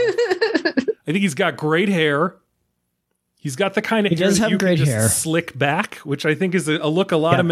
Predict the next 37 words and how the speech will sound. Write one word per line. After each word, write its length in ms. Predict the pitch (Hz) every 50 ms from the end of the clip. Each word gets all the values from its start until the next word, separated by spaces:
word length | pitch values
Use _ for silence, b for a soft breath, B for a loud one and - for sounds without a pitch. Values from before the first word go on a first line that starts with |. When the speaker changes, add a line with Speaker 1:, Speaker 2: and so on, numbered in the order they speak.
| 160
Speaker 1:
men 120 | 143 139 131
wanna 260 | 127 143 180 208 226
be 160 | 220 277 269
able 160 | 269 262 285
to 100 | 247 262
do, 360 | 247 277 302 330 349 359 339 - - _ _ _ _ _ _ _ _
but 100 | - 135
very 240 | 131 151 156 160 151
few 200 | 151 - 165 156
men 160 | 147 143 135
Speaker 2:
Mm-hmm. 160 | 131 127 110
Speaker 1:
can. 440 | - 156 151 160 165 180 208 220 220 b b b b b b b b b b b b
And 140 | 196 226 254
I 80 | 294
think, 300 | 285 294 370 392 381 -
honestly, 760 | 339 226 214 226 311 359 359 359 - 247 233 220 214 196 208
some 240 | 214 - - 262 302
of 100 | 370 349
it's 140 | 311 - -
just 240 | - - 269 - -
his 120 | 247 220
fucking 340 | - 302 277 - 277 262 233
voice 320 | 202 226 269 294 277 -
and 80 | 240 233
his 100 | 220 214 208
attitude, 520 | 233 285 320 285 214 - - 131 120 113 120
man. 280 | 123 127 131 143 156
He's, 440 | 156 180 214 247 240 220 - - -
he's 260 | - 226 254 269 254
like 420 | 277 277 269 269 - - - - _ _ _ -
Speaker 2:
He 140 | - 196 196
does 260 | 151 202 208 214 202 -
have 180 | 226 226 233
a 60 | 240
very 260 | 220 196 202 190 190 180
sexy 320 | - - 175 151 - 165
voice. 480 | 147 123 120 110 92 90 - - - -